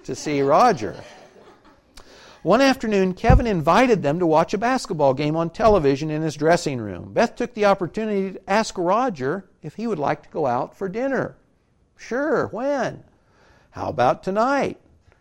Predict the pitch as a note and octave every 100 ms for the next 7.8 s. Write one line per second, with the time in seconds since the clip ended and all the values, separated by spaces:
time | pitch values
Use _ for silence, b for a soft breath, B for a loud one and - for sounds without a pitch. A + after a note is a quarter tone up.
0 | b b b D#3+ E3+ D#3+ D#3 G#3+ B3 B3
1 | B3 A#3 A#2+ B2 A#3+ B3+ - E3 C#3+ -
2 | E3+ F3+ E3 C3 A#2 - B2 B2 - A2+
3 | B2 C#3+ B2+ C#3 - B2+ C#3 C#3+ A#2 F#2
4 | - _ - - _ - F#3+ A3+ G#3 F#3
5 | F3+ E3 E3 C#3+ D#3+ E3 - D3 C3+ C#3
6 | D#3 D3 B2 - D3 C3 C3+ D3 - -
7 | E3 D3 A#2 A2 A#2 A2+ -